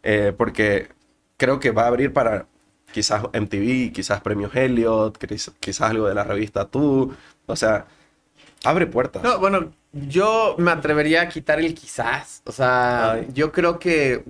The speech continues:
Speaker 2: justo se, se, se abren esas puertas cuando
Speaker 1: Mm.
Speaker 2: unos premios como los Kid Choice abren este reconocimiento a estos creadores de contenido, los demás simplemente no es como un tema de decir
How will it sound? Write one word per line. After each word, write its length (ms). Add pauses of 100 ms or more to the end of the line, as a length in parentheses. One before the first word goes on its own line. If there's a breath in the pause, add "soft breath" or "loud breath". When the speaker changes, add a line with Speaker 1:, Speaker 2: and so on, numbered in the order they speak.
(100)
Speaker 2:
justo 400
se, 320
se, 320
se 240
abren 360
esas 240
puertas 520 (380 loud breath)
cuando 420
Speaker 1:
Mm. 120
Speaker 2:
unos 480
premios 480
como 240
los 180
Kid 160
Choice 520 (340)
abren 640
este 340
reconocimiento 880
a 80
estos 400
creadores 340
de 80
contenido, 520
los 240
demás 380
simplemente 720 (280 loud breath)
no 140
es 120
como 200
un 120
tema 240
de 60
decir 340